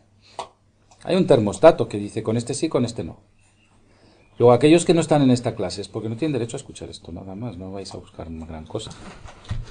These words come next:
Muy fácil, ¿eh? Y a lo mejor se pasa grandes sufrimientos antes de llegar a escuchar esta clase,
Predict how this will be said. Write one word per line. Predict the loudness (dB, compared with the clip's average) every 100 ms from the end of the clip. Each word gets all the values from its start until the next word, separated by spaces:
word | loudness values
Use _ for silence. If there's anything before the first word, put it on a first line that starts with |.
| -16 -20 -20 -10
Muy | -8
fácil, | -6 -8 -8 -8
¿eh? | -10 -14 -20 _ -20 -20 _ _ -20 -20 -20 -20 -20 -20 -14 -4
Y |
a | 0
lo | 0
mejor | 2 2
se | 4 2
pasa | 2 0 0
grandes | 0 -2 -4
sufrimientos | -8 -10 -8 -6 -6 -6 -6
antes | -4 -4
de | -4
llegar | -4 -4 -6
a |
escuchar | -8 -10 -10 -8
esta | -8 -10
clase, | -8 -8 -8 -10